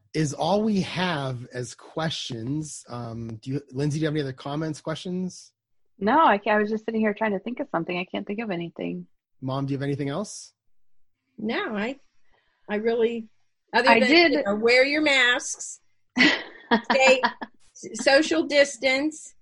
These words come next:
Speaker 1: I do that anyway. I've been doing that for thirty-five years.
Speaker 3: Uh, call your mom.
Speaker 1: Oh, yeah.
Speaker 2: I did tease in the podcast that we were gonna ask you which book you liked better. Or more, more accurately, you were gonna tell us which book you liked better.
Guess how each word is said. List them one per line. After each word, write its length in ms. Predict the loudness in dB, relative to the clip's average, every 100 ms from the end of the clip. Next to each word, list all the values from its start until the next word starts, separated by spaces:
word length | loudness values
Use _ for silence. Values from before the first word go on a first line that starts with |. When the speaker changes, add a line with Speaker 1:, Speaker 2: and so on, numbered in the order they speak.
| -20 _ -20 -20 -2 -2 0
Speaker 1:
I 60 |
do 160 | 2 2
that 180 | 2 2
anyway. 280 | 2 2
I've 80 | 4
been 100 | 4
doing 80 | 4
that 120 | 4
for 100 | 0
thirty-five 640 | -2 0 0 -2 -2 -2
years. 380 | -2 -2 -6 -14 _ _ _ _ 0 0 -4 -6
Speaker 3:
Uh, 160 | -4 -4 -10 _
call 240 | 4 6
your 160 | 6 6
mom. 480 | 6 6 6 6 4 0 -10 -12 -10 -12 -10
Speaker 1:
Oh, 100 | -6 -6 -6
yeah. 220 | -8 -8 -12 -20 -20 _ _ _ _
Speaker 2:
I 80 | 0
did 260 | 2 0 0
tease 240 | -2 0
in 120 | 0
the 80 | 0
podcast 680 | 2 4 4 4 2 2 0 -2
that 160 | -2
we 80 | -2
were 80 | -2
gonna 160 | -2
ask 320 | 0 0 -2 -6
you 80 |
which 320 | -2 -2 -4 -2
book 240 | -2 -2
you 140 | -4 2
liked 280 | 2 2 0
better. 420 | 0 0 -6 -12 -20 -20 _ _ _ _ _ _ 4
Or 180 | 6
more, 360 | 6 4 4 2
more 240 | 0 2 4
accurately, 540 | 2 0 -2 -2 -4
you 120 | -4
were 80 | -4
gonna 200 | -4 -6
tell 320 | -6 -2 0
us 140 | 0 -4
which 240 | -12 -8
book 160 | -10 -8
you 120 | -8 -4
liked 260 | -4 -4
better. 380 | -4 -2 -4